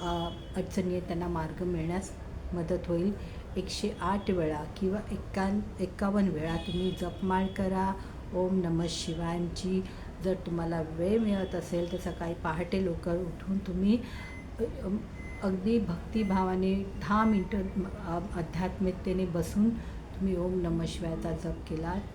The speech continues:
तरी तुम्हाला खूप मोटिवेशन्स मिळतं, खूप चांगलं प्र-, अ, तुमच्यासाठी राहील आणि त्याच्यामुळे तुमची भक्ती शिवापर्यंत पोहोचेल. तुम्ही देवळामध्ये जाल तेव्हा जर तुम्हाला तुमचे काही काम होत नाही आहे तर दुधामध्ये थोडे काळे तीळ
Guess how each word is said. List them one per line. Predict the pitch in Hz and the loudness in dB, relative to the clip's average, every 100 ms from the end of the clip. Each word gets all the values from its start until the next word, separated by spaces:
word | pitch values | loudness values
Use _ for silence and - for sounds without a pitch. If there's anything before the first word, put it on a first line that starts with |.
| - - - | -8 -8 -4
तरी | 160 156 160 | -4 -4 -4
तुम्हाला | 160 160 160 | -4 -4 -4
खूप | 160 - 185 170 | -4 -6 -6 -4
मोटिवेशन्स | 160 170 165 160 - 190 170 - | -4 -2 0 -2 -2 -4 -2 -2
मिळतं, | 175 - 185 180 | -2 -2 -2 -2
खूप | - 185 - | -4 -6 -6
चांगलं | 175 160 170 | -6 -4 -4
प्र-, | - 165 165 - - - - | -4 -8 -8 -10 -10 -10 -6
अ, | 175 170 160 185 208 196 | -2 0 0 -2 -4 -2
तुमच्यासाठी | 170 160 190 180 165 175 | -2 -2 -4 -2 -2 0
राहील | 170 180 190 233 - | 0 0 0 0 -2
आणि | 175 180 185 | 0 0 -2
त्याच्यामुळे | 185 165 175 170 165 | -2 -2 -2 -2 -2
तुमची | - 165 - 165 | -2 -2 -2 -4
भक्ती | 156 165 - 190 208 | -4 -6 -4 0 2
शिवापर्यंत | - - 165 160 160 156 151 160 | 0 -4 -6 -4 -4 -4 -4 -6
पोहोचेल. | - 160 151 - 156 147 - - - - - - | -6 -6 -6 -4 -4 -4 -6 -8 -6 -6 -6 -4
तुम्ही | 185 175 175 175 | -2 0 0 0
देवळामध्ये | 165 170 170 175 180 170 180 | 2 2 2 0 0 0 0
जाल | 175 170 170 165 | 0 -2 -2 -2
तेव्हा | 165 175 190 208 - - | -2 0 -2 -4 -8 -4
जर | 202 208 208 | 0 0 0
तुम्हाला | 190 175 175 | 0 0 -2
तुमचे | 170 170 160 | -2 -2 -2
काही | 156 170 185 | -2 0 0
काम | 185 180 160 202 - | 2 0 0 -2 -2
होत | 202 226 - | 0 0 0
नाही | 180 160 156 151 | 0 0 0 -2
आहे | 160 - - - | -4 -8 -8 -4
तर | 175 | -4
दुधामध्ये | - 165 170 190 185 170 170 | -4 -2 0 2 2 0 -2
थोडे | - 165 170 | -2 -4 -2
काळे | - 165 170 180 | -2 0 2 0
तीळ | - 185 | 2 2